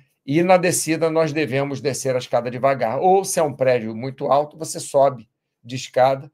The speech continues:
pega o elevador em cima, desce, sobe de novo, que você vai fazer o quê? Três vezes, dependendo da altura do prédio, né? Você vai fazer três vezes, quatro vezes,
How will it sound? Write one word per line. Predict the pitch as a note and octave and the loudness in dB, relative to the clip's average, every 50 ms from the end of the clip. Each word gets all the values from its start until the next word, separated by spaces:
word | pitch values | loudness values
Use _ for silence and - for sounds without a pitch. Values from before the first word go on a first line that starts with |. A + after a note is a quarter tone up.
| _ _ _ _ _ | _ _ _ _ _
pega | _ D3 D3 C#3+ A#2+ C3 | _ 2 2 4 2 -2
o | |
elevador | B2 B2 A#2+ G2+ C3 B2 C3+ C3+ C#3+ | -6 -6 -4 -4 -4 -2 -2 -2 -2
em | C#3+ | -4
cima, | C3 - - D3 D3+ D#3 D#3 D3+ | -6 -8 -8 -8 -8 -6 -6 -6
desce, | C3 A2 A2+ A#2+ B2+ B2+ B2+ - - C3 C3+ - _ _ _ | -4 0 2 4 4 2 2 -2 -8 -12 -16 -20 _ _ _
sobe | - - - B2+ B2 G#2+ G#2+ | -18 -2 2 2 2 2 -2
de | A#2 B2+ | -8 -8
novo, | B2 A#2+ A#2+ B2+ C3 B2 B2 | -8 -6 -6 -6 -6 -8 -12
que | - | -12
você | - A#2 | -4 -4
vai | A2+ G#2+ | -4 -2
fazer | - A2+ G#2+ A2 A#2 | -2 -6 -6 -4 -8
o | A2 | -10
quê? | A2 - G#2+ G2+ F2+ - _ _ _ _ _ _ _ | -10 -12 -12 -12 -12 -14 _ _ _ _ _ _ _
Três | - A2+ A#2 A#2 A2 F#2+ | -6 -6 -6 -6 -6 -8
vezes, | F#2+ A2+ B2+ C3+ A2 F#2+ F#2 | -6 -4 -4 -4 -4 -6 -10
dependendo | F#2 G#2 G#2+ - A#2 A2 A2+ B2 A#2+ - - | -10 -10 -10 -8 -10 -6 -6 -6 -6 -8 -12
da | - A2+ G2 F#2 G2+ G2+ | -20 -20 -10 -4 -2 -2
altura | G#2 G2+ - _ A#2 A2+ G#2+ | -2 -2 -4 _ -12 -12 -12
do | F#2+ F#2 | -12 -14
prédio, | - - G#2 F#2+ F2 E2+ E2+ F2+ | -12 -8 -8 -8 -8 -8 -12 -12
né? | A2+ B2+ C3 - _ _ _ _ _ _ _ _ _ _ _ _ _ _ _ _ _ _ _ _ _ _ _ _ _ _ _ _ _ _ - - _ _ _ _ _ _ _ _ _ _ _ _ _ _ _ _ _ _ _ _ _ _ _ _ _ _ _ _ | -12 -12 -12 -14 _ _ _ _ _ _ _ _ _ _ _ _ _ _ _ _ _ _ _ _ _ _ _ _ _ _ _ _ _ _ -20 -20 _ _ _ _ _ _ _ _ _ _ _ _ _ _ _ _ _ _ _ _ _ _ _ _ _ _ _ _
Você | _ - A#2 A#2+ | _ -8 -2 -2
vai | B2+ A#2 | -2 -2
fazer | - B2 A#2+ A2 G#2+ B2 A#2+ G#2+ A2+ | 0 -2 -2 -2 -2 -4 -4 -4 -4
três | - B2+ B2+ B2+ G#2+ | -4 -4 -4 -4 -6
vezes, | G2 A2 C#3 D3+ C#3+ C3+ A#2 - - | -4 -2 2 2 2 2 0 -4 -6
quatro | - - B2 A#2 - G#2 F#2+ | 2 2 2 2 2 -4 -6
vezes, | G2+ B2+ D3+ D3+ C#3+ A#2+ G2+ F#2 F#2 - - - - _ | -4 -2 0 2 0 0 -2 -6 -12 -18 -20 -20 -20 _